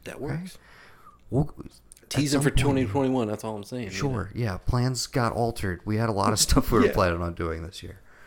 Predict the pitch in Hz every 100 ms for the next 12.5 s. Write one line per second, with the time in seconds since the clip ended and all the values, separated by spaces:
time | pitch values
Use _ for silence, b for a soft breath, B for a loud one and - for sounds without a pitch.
0 | B - - 87 - - - - 95 104
1 | 101 113 120 110 101 - 92 131 127 95
2 | 85 80 82 80 80 - 87 90 90 92
3 | - 95 82 - 85 113 107 95 117 113
4 | 113 117 107 113 101 87 - - - 120
5 | - 135 107 104 98 95 98 90 101 101
6 | 101 98 92 90 - 98 - 98 82 -
7 | - - _ _ 95 92 87 110 107 101
8 | 98 90 85 90 98 92 - - 87 90
9 | - 85 80 80 - - _ _ - -
10 | 92 90 87 85 - - - 90 85 85
11 | 85 78 - - 85 82 - 90 85 82
12 | 80 90 80 - -